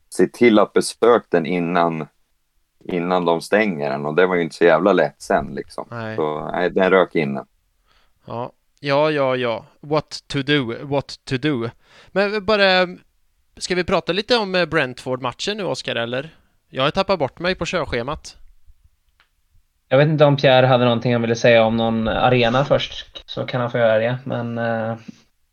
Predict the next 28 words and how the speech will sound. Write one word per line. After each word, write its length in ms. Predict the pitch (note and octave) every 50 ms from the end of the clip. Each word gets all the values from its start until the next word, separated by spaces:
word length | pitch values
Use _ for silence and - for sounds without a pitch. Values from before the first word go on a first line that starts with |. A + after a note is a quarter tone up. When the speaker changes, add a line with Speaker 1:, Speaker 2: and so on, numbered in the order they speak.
| _ _ _ _
Speaker 3:
när 100 | - B2 B2
vi 60 | A#2+
var 80 | B2
inne 140 | B2 A#2 A2+ A2
på 100 | - A#2
bortamatchen, 600 | C3 B2+ - - A#2 A2 A2+ A2+ - - - C3+
men, 240 | C#3 C3+ C3 B2+ B2
eh, 440 | B2 B2+ B2+ B2 B2 A#2+ A#2+ A#2 A#2+
för 120 | - A#2+
det 40 | A#2+
kändes 220 | A#2 B2+ A#2+ A#2
som 100 | - A#2+
att 80 | - -
vi 40 | A#2
avbröt 420 | A#2 A#2+ A#2 G#2 A2 A2+ A2+ -
dig, 120 | B2+ B2+
Pierre. 340 | B2+ - B2 A2 G#2+ A2+ B2 - _ _ _ _ _ _ _ _ _ _ _ _ _ _ _ _ _ _ _
Speaker 1:
Nej, 500 | B2 A2 G#2+ G#2+ A2 A2+ A#2+ A#2+ B2 A#2+
jag 80 | A#2
vet 180 | A#2 C3+ - -
inte. 220 | B2+ G#2 - G2
Vi 120 | F#2+ G2+ G2+
var 160 | G2+ A#2 A2+
ju 100 | A2 A2
inne 200 | G#2+ G#2 A2 A#2
där 180 | G2+ G2+ G2 F2
bara 300 | F#2 F#2+ F#2 F#2 F2+ F2
på, 420 | - - G2+ F#2 F2+ F2 E2+ -